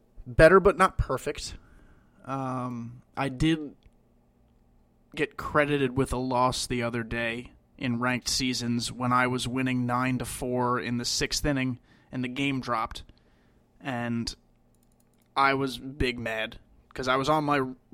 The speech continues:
road to World Series. I was ranked low eight hundreds. It was Hall of Fame. I don't hit very well on Hall of Fame. And then I was hitting well. And, uh, Ramon said, "No, you're gonna get this giant L on your forehead."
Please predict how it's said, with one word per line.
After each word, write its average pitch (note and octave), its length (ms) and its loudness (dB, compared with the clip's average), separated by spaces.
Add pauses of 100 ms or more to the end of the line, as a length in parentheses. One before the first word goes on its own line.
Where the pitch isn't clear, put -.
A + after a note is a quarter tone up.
road F3 300 4
to F3+ 60 8
World D3+ 280 4
Series. A#2 380 -2
I A#2+ 60 0
was A#2+ 160 -2
ranked C#3 280 0
low D3+ 280 4
eight D#3 160 2
hundreds. D3 420 0
It B2+ 60 -2
was A2+ 100 -6
Hall D3+ 240 2
of C#3+ 80 -2
Fame. D#3 380 -2
I C3 60 -2
don't D3+ 260 0
hit D#3+ 180 -6
very D3 180 0
well D3 220 0
on C#3 140 0
Hall C#3 180 0
of C3 80 -2
Fame. C#3 320 -2 (500)
And C3 320 2
then C3 120 0
I B2 80 4
was F#3+ 240 4
hitting C3 220 2
well. B2+ 220 -4 (440)
And, C3 360 0
uh, A#2+ 220 2
Ramon C#3+ 380 4
said, C#3+ 260 0
"No, C3+ 240 2 (160)
you're C3 220 -2
gonna B2+ 160 -2
get B2 200 -4
this A#2+ 220 -6
giant B2 400 -2
L A2+ 300 -4 (120)
on G#2+ 140 -10
your G#2+ 100 -10
forehead." - 460 -12